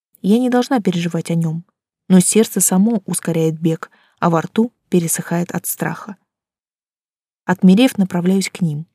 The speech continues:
Пора уводить Туманова отсюда, чтобы он ни на кого из родственников мальчишки больше не нарвался.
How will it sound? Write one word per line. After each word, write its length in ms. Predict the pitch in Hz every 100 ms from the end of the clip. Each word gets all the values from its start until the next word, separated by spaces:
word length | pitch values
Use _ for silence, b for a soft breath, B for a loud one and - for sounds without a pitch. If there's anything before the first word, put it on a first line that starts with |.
| _ _ _ _ _ _ _ _
Пора 280 | 208 202 196
уводить 460 | 202 196 196 190 -
Туманова 460 | 180 170 165 170
отсюда, 420 | 170 - 175 175 - _ _ _
чтобы 300 | - 185 175
он 160 | 202 185
ни 100 | 180
на 120 | 180
кого 280 | 180 180 202
из 220 | - 185
родственников 640 | 196 190 - 190 190 190
мальчишки 540 | 196 214 214 208 - 185
больше 320 | 170 165 180
не 120 | 175
нарвался. 580 | 175 175 170 160 -